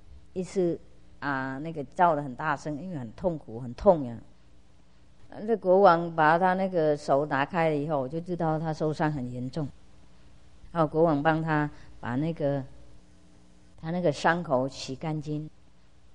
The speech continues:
他把他的那个衣服啊，撕了一块布，嗯，上身的衣服撕一块布，把他绑他那个伤口。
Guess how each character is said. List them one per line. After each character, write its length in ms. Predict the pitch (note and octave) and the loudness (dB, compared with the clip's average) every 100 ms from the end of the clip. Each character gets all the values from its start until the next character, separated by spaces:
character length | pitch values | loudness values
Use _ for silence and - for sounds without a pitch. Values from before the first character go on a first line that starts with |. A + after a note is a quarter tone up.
| - | -18
他 140 | G3+ F#3 | -10 2
把 220 | D3+ D3 | 4 4
他 160 | E3 | 2
的 160 | D#3+ D3 | 0 0
那 120 | F3 | -2
个 80 | F3 | -4
衣 120 | - F3+ | -2 -4
服 180 | D3+ | -2
啊， 180 | C3+ A#2 | 0 0
撕 340 | - - G3+ F#3 | -2 -2 2 4
了 80 | C#3 | 4
一 120 | D#3 | 2
块 260 | - F#3+ | 0 0
布， 240 | F3 G#3 - - - - | 2 -2 -4 -8 -20 -8
嗯， 260 | E3+ F3+ - - | -4 -4 -6 -10
上 240 | G3+ F#3+ | -6 -4
身 180 | F#3+ F3+ | -2 -2
的 60 | D#3 | -4
衣 120 | E3 | -8
服 140 | C#3+ | -10
撕 160 | - F#3+ | 0 0
一 80 | D#3+ | 4
块 160 | F3+ | 2
布， 220 | E3+ D#3+ - - - | 2 -2 -4 -16 -4
把 100 | C#3+ | 0
他 100 | E3+ - - | 2 2 0
绑 220 | A#2 C#3+ | 0 0
他 160 | D#3 | 0
那 120 | D#3+ E3 | 0 0
个 120 | C3+ | 0
伤 260 | - D3+ | 0 -2
口。 340 | C#3 A2+ G#2+ | -2 -4 -4